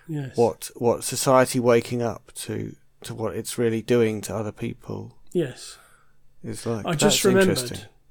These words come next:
Speaker 1: uh, in a standout moment, it, a thing that made me laugh out loud whilst I was watching the film, whilst there was really disturbing stuff happening on screen,
Speaker 2: Mm-hmm.
Speaker 1: that Elizabeth Moss's family, they have a listening device, like a,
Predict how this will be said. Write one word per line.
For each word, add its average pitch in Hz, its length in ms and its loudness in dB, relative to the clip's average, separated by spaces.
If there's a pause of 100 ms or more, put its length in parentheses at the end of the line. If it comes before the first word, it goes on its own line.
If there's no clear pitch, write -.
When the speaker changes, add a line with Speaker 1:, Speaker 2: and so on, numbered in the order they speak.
(180)
Speaker 1:
uh, 151 320 -4
in 165 140 -2
a - 20 -2
standout 175 720 2
moment, 151 460 -4
it, - 160 -12 (200)
a - 60 -12
thing 170 160 2
that - 160 -4
made 151 220 -2
me 143 80 -2
laugh 151 420 -2
out 139 180 -8
loud 135 280 -8
whilst 123 200 -6
I 156 40 -8
was 135 160 -8
watching - 260 -12
the 127 60 -12
film, 127 400 -4 (280)
whilst 190 220 4
there 170 80 2
was 160 140 2
really 175 160 4
disturbing 160 560 4
stuff - 280 4
happening 147 300 -2
on 131 100 -4
screen, 135 460 -2 (100)
Speaker 2:
Mm-hmm. 120 260 0 (1080)
Speaker 1:
that 165 260 0 (260)
Elizabeth 190 520 4
Moss's 180 340 2
family, 147 680 0 (440)
they 165 80 0
have 160 160 0
a 165 60 4
listening 170 680 4
device, 170 480 2
like 156 180 -2
a, 147 220 -2